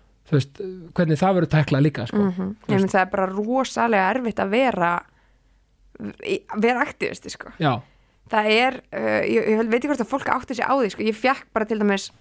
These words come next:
Speaker 2: þú veist, ég hætti með Fáið Instagrami fyrir tveimur árum.
Speaker 1: Já.
Speaker 2: Um, eða einu og hálfu ári.
Speaker 1: Já.
Speaker 2: Og ég fékk upp svona memory á Snapchat um daginn,
Speaker 1: Mhm.
Speaker 2: þar sem ég var bara svona, það var bara mynd af mér, ég var bara hágrátandi,
Speaker 1: Já.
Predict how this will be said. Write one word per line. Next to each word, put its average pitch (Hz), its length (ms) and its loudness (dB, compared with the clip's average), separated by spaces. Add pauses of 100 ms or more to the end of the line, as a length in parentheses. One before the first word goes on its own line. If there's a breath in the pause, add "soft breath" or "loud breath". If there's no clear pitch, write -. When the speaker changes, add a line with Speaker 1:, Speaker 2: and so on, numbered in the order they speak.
Speaker 2:
þú - 260 -18
veist, 247 140 -2
ég 247 80 -2
hætti 294 300 -2
með 262 120 2
Fáið 269 320 2
Instagrami 208 360 -2
fyrir 220 220 2
tveimur 202 300 0
árum. - 240 -4
Speaker 1:
Já. 135 140 4 (840 loud breath)
Speaker 2:
Um, 180 360 0
eða 196 180 2
einu 214 140 2
og 214 60 2
hálfu 220 240 4
ári. 185 100 -4 (220)
Speaker 1:
Já. 135 100 2 (720)
Speaker 2:
Og 208 300 4
ég 214 160 -2
fékk 247 400 -2
upp - 160 -6
svona 214 240 2
memory 214 400 4
á 196 80 2
Snapchat 233 400 -4
um 196 80 -2
daginn, 196 300 0 (260 loud breath)
Speaker 1:
Mhm. 135 240 6
Speaker 2:
þar 214 80 2
sem 214 80 6
ég 208 80 6
var 208 60 2
bara 196 140 -2
svona, 185 340 2 (100)
það - 140 -8
var 208 80 -4
bara 196 160 2
mynd 233 300 2
af 226 60 2
mér, 247 160 4
ég 220 120 2
var 202 100 -2
bara - 100 -8
hágrátandi, 247 1080 2
Speaker 1:
Já. - 120 -2